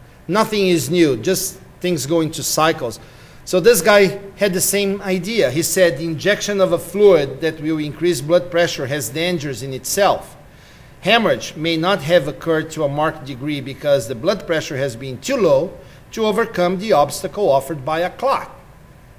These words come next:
And this guy was a physiologist that lived during the World War One and Two. He said that nobody paid attention. So these things go to sleep for thirty, forty, fifty years.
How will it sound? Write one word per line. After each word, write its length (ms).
And 140
this 180
guy 640
was 200
a 60
physiologist 960
that 240
lived 440
during 300
the 120
World 400
War 240
One 260
and 180
Two. 280
He 120
said 320
that 240
nobody 340
paid 240
attention. 580
So 160
these 220
things 240
go 140
to 200
sleep 380
for 220
thirty, 340
forty, 400
fifty 340
years. 400